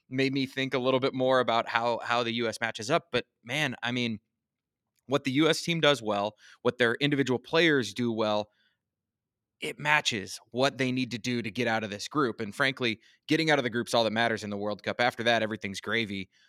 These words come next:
Um, you know, that we're, this is not a nation like Argentina or Brazil that's got all the expectations. Get out of the group and see what happens. And if you can get into the round of sixteen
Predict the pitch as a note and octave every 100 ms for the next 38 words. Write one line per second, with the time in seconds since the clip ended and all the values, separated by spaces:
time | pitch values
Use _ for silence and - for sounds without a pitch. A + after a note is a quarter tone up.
0 | _ - A2+ G#2+ G#2 G#2 A2 G2+ G#2+ B2+
1 | B2+ B2 B2+ B2+ B2 C3 B2+ _ - -
2 | D3 C#3 C3+ - A#2+ A#2 A2 _ - G2+
3 | G#2+ C3 A2 A2 - B2+ A2+ G2+ G2 A#2
4 | A2+ A2 A2 A#2+ G#2+ C#3 B2 A2 - B2
5 | A#2 A#2 A2 - G#2 - A#2 G2 - C#3+
6 | D3 C#3 C3 B2 A2+ G#2+ - A2 G2+ G2+
7 | G#2 G2 G2+ - C3 C#3 C3+ C3+ B2+ B2+
8 | B2 - B2 - C3+ C#3 D#3